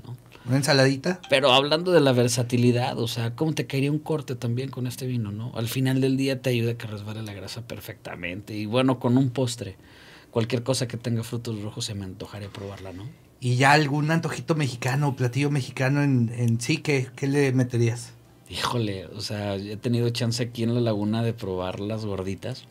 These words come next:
Speaker 1: Sinceramente,
Speaker 2: Órale, qué buen ejemplo.
Speaker 1: sinceramente, unas gorditas laguneras de las que, de las que traen chicharrón como del
Speaker 2: Eh,
Speaker 1: picoso.
Speaker 2: ¿prensado?
Speaker 1: Prensadito,
Speaker 2: Un
Speaker 1: sí,
Speaker 2: chicharrón
Speaker 1: claro.
Speaker 2: prensado, ah,
Speaker 1: Un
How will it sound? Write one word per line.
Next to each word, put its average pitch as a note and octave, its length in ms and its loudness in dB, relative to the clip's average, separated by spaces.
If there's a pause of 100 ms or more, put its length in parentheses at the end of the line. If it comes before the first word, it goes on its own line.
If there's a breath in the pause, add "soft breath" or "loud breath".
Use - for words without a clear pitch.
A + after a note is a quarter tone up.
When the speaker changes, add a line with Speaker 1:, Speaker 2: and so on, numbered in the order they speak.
(880 loud breath)
Speaker 1:
Sinceramente, B2 580 0
Speaker 2:
Órale, D#3+ 360 6
qué D3 80 -2
buen D#3+ 160 0
ejemplo. E3+ 420 0 (160)
Speaker 1:
sinceramente, C3 680 0
unas C3+ 240 0
gorditas A#2+ 440 -2
laguneras G2+ 640 -4
de F2+ 80 -12
las F#2+ 240 -10
que, F2+ 480 -10
de G2 80 -10
las G2 160 -10
que - 80 -18
traen G2+ 260 -8
chicharrón F#2+ 580 -4
como A#2+ 260 -4 (680)
del G2 160 -2
Speaker 2:
Eh, B2+ 140 0
Speaker 1:
picoso. - 500 -6 (120)
Speaker 2:
¿prensado? C3+ 580 0 (400 loud breath)
Speaker 1:
Prensadito, A2+ 540 0
Speaker 2:
Un C3 120 8
Speaker 1:
sí, A#2+ 200 4
Speaker 2:
chicharrón B2 220 4
Speaker 1:
claro. B2 240 6
Speaker 2:
prensado, D#3+ 440 -2
ah, - 260 -10
Speaker 1:
Un A#2 60 4